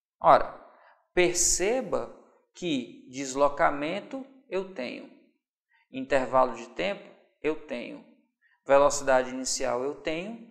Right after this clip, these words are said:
só me falta a velocidade final, que é exatamente o que ele quer saber. Então, basta apenas substituição. Delta S é um vírgula quarenta e quatro em quilômetros e delta T é um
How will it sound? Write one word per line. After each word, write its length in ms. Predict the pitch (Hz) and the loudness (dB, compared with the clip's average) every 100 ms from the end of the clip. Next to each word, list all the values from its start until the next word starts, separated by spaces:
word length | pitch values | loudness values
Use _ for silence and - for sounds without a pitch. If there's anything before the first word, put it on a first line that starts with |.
| - | -20
só 280 | - - 214 | -14 2 2
me 120 | 208 | 2
falta 440 | 214 - 180 190 208 | 0 4 4 4 0
a 20 | |
velocidade 680 | 202 202 202 208 185 160 165 | -2 -2 -2 -4 0 2 2
final, 580 | - 240 220 143 131 - | -4 -4 2 2 2 -6
que 100 | - | -6
é 20 | |
exatamente 640 | 170 160 156 175 139 131 | -6 -4 -6 -8 -10 -14
o 40 | - | -12
que 60 | |
ele 100 | 143 | -12
quer 160 | 143 147 | -10 -10
saber. 540 | - 208 165 113 - _ _ _ _ _ | -8 -8 -8 -10 -14 _ _ _ _ _
Então, 520 | - 151 196 - - - | 4 4 4 -6 -18 4
basta 420 | 143 139 139 - | 10 10 10 0
apenas 560 | 165 143 135 170 - - | -2 -4 -6 -6 -8 -8
substituição. 960 | - - 160 - 190 233 - 185 127 - - _ _ _ _ _ | -10 -10 -10 -12 -12 -12 -4 -2 -4 -10 -20 _ _ _ _ _
Delta 440 | 127 127 127 131 160 | 0 2 2 2 4
S 460 | 156 180 - - - _ _ _ - | 4 4 -2 -8 -14 _ _ _ 2
é 200 | 147 139 | 6 6
um 340 | 156 226 240 | 4 -4 -6
vírgula 840 | 156 123 170 156 143 131 135 131 | -8 -10 -6 -6 -4 -2 -2 -2
quarenta 580 | - 135 127 127 127 - | 0 2 2 -2 -8 -10
e 80 | 139 | -10
quatro 640 | - - 143 151 - 247 247 _ _ _ _ _ | -6 0 2 2 -2 -14 -18 _ _ _ _ _
em 240 | 135 131 | -8 -8
quilômetros 960 | - 143 127 127 135 180 247 254 - - _ _ _ - | -8 -8 -6 -6 -8 -12 -12 -16 -18 -20 _ _ _ -8
e 100 | 190 | 0
delta 420 | 143 143 147 190 | 4 4 4 0
T 460 | 185 - 175 190 - | -2 -4 -4 -4 0
é 220 | 185 185 | 2 4
um 480 | 165 175 226 262 | 2 -4 -6 -8